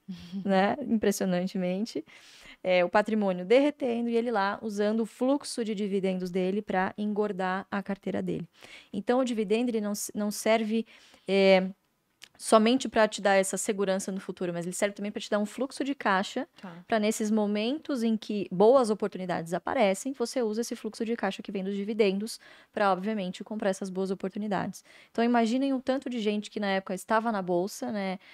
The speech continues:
Speaker 2: É, dois mil e dezenove, início de dois mil e vinte, falava assim, "Bolsa, trezentos mil pontos", né? Então, assim, era, de fato, um,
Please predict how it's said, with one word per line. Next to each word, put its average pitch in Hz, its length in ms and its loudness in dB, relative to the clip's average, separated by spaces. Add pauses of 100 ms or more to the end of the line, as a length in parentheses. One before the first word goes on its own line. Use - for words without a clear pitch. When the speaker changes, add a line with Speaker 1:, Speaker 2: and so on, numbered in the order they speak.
(200)
Speaker 2:
É, 175 220 0
dois 185 180 2
mil 214 100 0
e - 20 -2
dezenove, 202 540 6
início 214 260 -4
de 208 80 -6
dois 202 160 2
mil 202 120 0
e 196 40 -2
vinte, 190 320 -4
falava 185 260 -2
assim, 185 200 -10
"Bolsa, 175 340 -6
trezentos 180 400 -2
mil 247 160 -4
pontos", 202 800 2
né? 196 180 0
Então, 180 220 -6
assim, 175 280 -8
era, 185 220 -6 (480)
de 214 140 -4
fato, 208 340 4
um, 269 280 -2